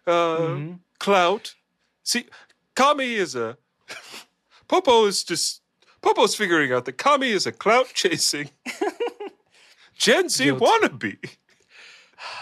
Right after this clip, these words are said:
Speaker 2: What do you mean wannabe? I
Speaker 1: Kami.
Speaker 2: was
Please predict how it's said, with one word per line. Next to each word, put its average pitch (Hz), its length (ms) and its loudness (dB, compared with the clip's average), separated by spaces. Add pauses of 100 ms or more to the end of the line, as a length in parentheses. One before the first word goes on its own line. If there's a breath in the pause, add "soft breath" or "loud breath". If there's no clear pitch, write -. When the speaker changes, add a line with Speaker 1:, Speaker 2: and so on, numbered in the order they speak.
(280 loud breath)
Speaker 2:
What 254 160 0
do 269 60 2
you 262 100 4
mean 226 220 4
wannabe? 143 760 2 (840 loud breath)
I 247 100 -2
Speaker 1:
Kami. 170 260 4
Speaker 2:
was - 480 -6